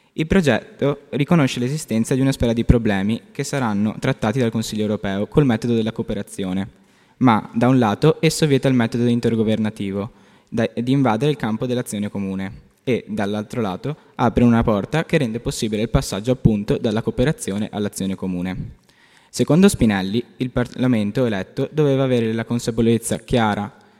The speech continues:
fiera e precisa di essere la sola istanza europea di cui sono legittimamente pre-, eh, rappresentati i cittadini dell'Europa. La sola istanza capace di elaborare un progetto costituzionale senza perdere la vista,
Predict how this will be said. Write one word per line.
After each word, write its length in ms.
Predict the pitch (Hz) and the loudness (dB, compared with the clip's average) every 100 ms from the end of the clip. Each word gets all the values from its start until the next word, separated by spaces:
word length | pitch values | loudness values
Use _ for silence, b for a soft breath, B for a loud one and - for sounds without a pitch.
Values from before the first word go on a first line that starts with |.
| b | b
fiera 460 | _ 123 110 104 101 - | _ -4 -2 -2 -6 -2
e 120 | 127 | 0
precisa 500 | 123 147 - 104 127 - | 2 2 -2 -2 -4 -2
di 120 | 147 | 0
essere 280 | 127 139 120 | 2 4 4
la 100 | 117 | 4
sola 300 | - 131 147 | 2 2 2
istanza 340 | 156 123 120 | 0 -2 0
europea 480 | 120 127 113 104 123 - | 0 0 -2 -4 -6 -6
di 100 | 156 | -4
cui 160 | - | -2
sono 220 | 123 123 | 0 0
legittimamente 560 | 113 113 110 117 127 127 | 0 -2 -2 -2 0 0
pre-, 320 | 113 110 - | -2 -4 -6
eh, 240 | - 113 107 | -6 -4 -4
rappresentati 640 | 113 117 156 156 101 104 | -4 -2 -2 0 -2 -2
i 60 | 113 | -2
cittadini 420 | 117 - 107 98 | -4 -6 -6 -4
dell'Europa. 540 | 98 98 95 87 92 87 - - _ b b b b b b b b b | -4 -4 -6 -8 -12 -12 -14 -20 _ b b b b b b b b b
La 140 | - 135 | -2 2
sola 200 | 165 156 | 4 4
istanza 540 | 160 139 117 120 156 | 4 4 6 6 2
capace 380 | 165 143 131 135 | 2 0 0 0
di 0 | |
elaborare 400 | 123 117 123 117 | 0 2 2 4
un 80 | 117 | 4
progetto 400 | 123 120 117 120 | 2 2 0 -4
costituzionale 840 | 113 - - 120 143 127 101 131 | -6 -6 -8 -4 -2 -2 0 -4
senza 320 | - 143 135 156 | -4 -4 -2 -2
perdere 340 | 120 110 117 | -4 -2 -2
la 100 | 139 | -2
vista, 420 | 120 107 - 156 | -4 -6 -6 -8